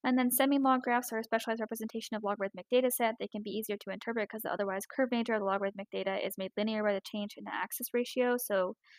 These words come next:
one axis maintains the traditional unit spacing, so the x-axis, and the other assigns spacing based on a ratio, so, like, ten, a hundred, thousand.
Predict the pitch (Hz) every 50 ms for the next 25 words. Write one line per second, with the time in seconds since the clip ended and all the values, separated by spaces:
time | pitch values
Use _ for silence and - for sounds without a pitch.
0 | - - _ _ - 233 226 220 208 208 214 - - 233 226 - - - 208 208
1 | 208 - - 220 208 208 208 208 - - - 202 202 - 220 208 214 - 214 202
2 | 208 208 240 247 233 - - 233 233 - - 240 240 240 - 202 170 - 180 -
3 | - - 233 240 - - 247 - - 208 202 - 175 185 202 208 208 - 214 -
4 | - 202 196 208 - - 196 202 - - 196 196 - 180 190 - - 185 165 139
5 | 156 170 165 - - 220 208 208 - 185 165 156 - - - 220 208 196 185 196
6 | 190 202 185 175 - - 196 151 170 214 196 196 202 208 220